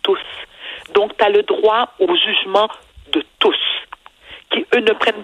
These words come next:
pas le temps de comprendre ce qu'est la maladie mentale, ce que ça comporte comme conséquence.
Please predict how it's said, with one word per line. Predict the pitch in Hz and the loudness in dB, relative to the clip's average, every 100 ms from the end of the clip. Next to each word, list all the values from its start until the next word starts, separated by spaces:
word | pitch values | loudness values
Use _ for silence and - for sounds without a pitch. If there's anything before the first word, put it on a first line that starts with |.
| - | -2
pas | 247 | 0
le | 226 170 | 2 0
temps | - 175 | 0 -2
de | 160 | 0
comprendre | - 196 175 - 165 160 | 2 2 0 -2 -4 -4
ce | |
qu'est | - | -4
la | 131 | -2
maladie | 131 131 131 131 | -2 -2 -4 -2
mentale, | 131 131 139 139 - | -4 0 -2 -2 -8
ce | - | -2
que | - - | 0 0
ça | - - | -2 2
comporte | - - 180 - | 0 2 -2 0
comme | - 135 | -4 -4
conséquence. | 131 113 117 - - 98 | -4 -6 -6 -2 -2 -4